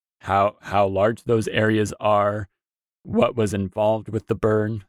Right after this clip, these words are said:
those types of things. So s-, as someone who's currently living in Alberta, forest fires are a major aspect of life here,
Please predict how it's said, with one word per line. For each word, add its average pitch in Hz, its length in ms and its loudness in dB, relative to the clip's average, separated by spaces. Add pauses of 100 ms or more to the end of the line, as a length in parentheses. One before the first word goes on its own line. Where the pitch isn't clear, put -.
those 113 220 2
types - 240 -2
of - 60 -14
things. - 460 -12 (180)
So 110 240 2
s-, - 240 -8
as 131 120 0
someone 143 260 2
who's 117 340 -2 (160)
currently 139 340 2
living 120 240 0
in 104 100 0
Alberta, 101 600 0 (760)
forest 139 320 -2
fires 113 480 0 (100)
are 104 360 2 (160)
a 104 60 0
major 104 500 2
aspect 95 420 -4
of 87 120 -12
life - 260 -6
here, - 280 -8